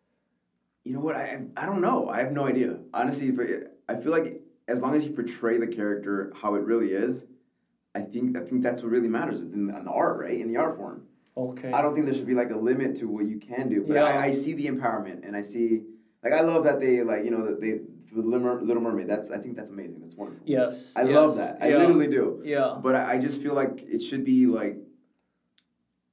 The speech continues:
Speaker 1: at the end of the day, as long as you portray the character the way they're supposed to be portrayed, I think, and, like,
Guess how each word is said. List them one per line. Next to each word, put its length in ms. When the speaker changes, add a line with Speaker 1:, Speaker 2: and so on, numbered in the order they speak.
Speaker 1:
at 80
the 80
end 80
of 80
the 60
day, 160
as 80
long 140
as 80
you 60
portray 420
the 160
character 380
the 80
way 120
they're 140
supposed 380
to 60
be 20
portrayed, 340
I 80
think, 180
and, 280
like, 160